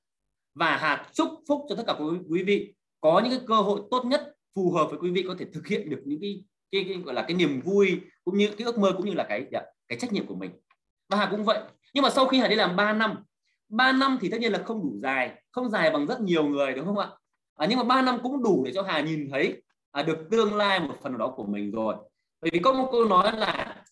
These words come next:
muốn biết được tương lai của mình ở đâu, đúng không ạ? Thì tiền bối chính là tiền đồ. Nhìn vào những người đi trước và những đồng nghiệp đi trước là mình có thể biết được là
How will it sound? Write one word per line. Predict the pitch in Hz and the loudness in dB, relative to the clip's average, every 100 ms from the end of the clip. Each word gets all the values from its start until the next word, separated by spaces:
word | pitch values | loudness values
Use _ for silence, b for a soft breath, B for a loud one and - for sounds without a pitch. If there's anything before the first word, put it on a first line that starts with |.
| _ | _
muốn | 165 220 | 0 2
biết | 277 269 | 2 2
được | 180 233 | 2 2
tương | 233 220 | 4 4
lai | 214 196 | 2 2
của | 143 | 0
mình | 135 | -4
ở | 117 | -2
đâu, | 143 175 | 0 0
đúng | 151 160 | 0 0
không | 196 | 0
ạ? | 165 - _ _ 180 | -2 -6 _ _ 0
Thì | 180 180 | 2 2
tiền | 185 175 | 2 4
bối | 165 180 - - _ | 4 4 2 -4 _
chính | 156 233 | -6 -4
là | 190 | 0
tiền | 143 127 | 0 0
đồ. | 127 117 - - - | 0 -2 -4 -10 -2
Nhìn | 247 240 | 2 2
vào | 240 | 2
những | 277 | 4
người | 220 | 4
đi | 226 226 | 2 2
trước | 277 302 - - | 2 2 -2 -2
và | 165 | 0
những | 196 | 0
đồng | 165 | -2
nghiệp | 147 | -4
đi | 170 | -4
trước | 233 | -4
là | 165 | -2
mình | 147 | -2
có | 180 | -4
thể | - | -4
biết | 240 214 | -2 -2
được | 139 | -2
là | 123 - | -2 -6